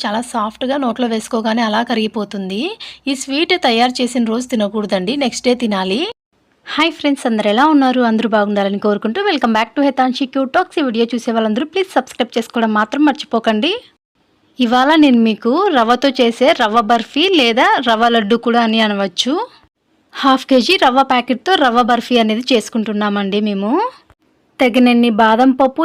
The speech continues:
ఎండు ద్రాక్ష, యాలకులు రెడీగా పెట్టేసుకొని, తర్వాత ఒక కడాయి తీసుకొని తగినంత నూనె లేదా నెయ్యి వేసుకోవచ్చండి.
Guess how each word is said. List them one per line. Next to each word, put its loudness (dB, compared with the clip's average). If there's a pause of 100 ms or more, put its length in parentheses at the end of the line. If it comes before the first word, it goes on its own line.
(140)
ఎండు 2
ద్రాక్ష, 2 (140)
యాలకులు 2
రెడీగా 2
పెట్టేసుకొని, -2 (600)
తర్వాత 2 (260)
ఒక -4
కడాయి 2
తీసుకొని 0 (100)
తగినంత 2 (280)
నూనె 4
లేదా 2
నెయ్యి 2 (100)
వేసుకోవచ్చండి. -2